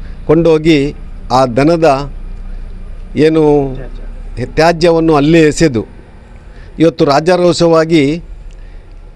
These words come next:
ಇವತ್ತು ಈ ಒಂದು ದನವನ್ನು ಕದಿಯುವ ಮುಖಾಂತರ ಹತ್ಯೆ ಮಾಡುವಂಥ ಕೆಲಸವನ್ನು ಇವತ್ತು ಇಲ್ಲಿಯ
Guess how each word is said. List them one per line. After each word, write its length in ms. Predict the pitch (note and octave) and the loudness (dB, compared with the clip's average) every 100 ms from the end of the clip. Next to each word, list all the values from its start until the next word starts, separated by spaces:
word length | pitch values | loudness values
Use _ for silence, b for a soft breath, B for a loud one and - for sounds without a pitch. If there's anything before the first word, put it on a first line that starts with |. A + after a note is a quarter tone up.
| - | -4
ಇವತ್ತು 340 | D#3 E3 - E3+ | 2 2 4 4
ಈ 120 | D#3+ | 4
ಒಂದು 320 | D#3 D#3 C#3 | 4 2 2
ದನವನ್ನು 680 | C#3 D#3+ E3 D#3+ E3 D#3+ A2+ - - - - | 2 4 4 4 2 0 -4 -14 -20 -12 -2
ಕದಿಯುವ 340 | C#3 D#3 E3+ | 0 4 2
ಮುಖಾಂತರ 540 | D#3 C#3 D3+ D3 D3 D3+ | 2 0 0 0 2 2
ಹತ್ಯೆ 600 | D#3+ - C3 C3 D3 F3+ | 0 -2 -4 -4 0 0
ಮಾಡುವಂಥ 460 | E3+ D#3+ D#3 D3 | 2 2 2 0
ಕೆಲಸವನ್ನು 720 | D3 C#3+ C#3 D3+ D3+ C#3+ C#3+ D3 - B B B B B | 0 0 0 0 2 2 -2 -6 -18 B B B B B
ಇವತ್ತು 280 | C#3 D3+ - | 0 2 4
ಇಲ್ಲಿಯ 340 | D3+ D#3+ E3 | 4 4 4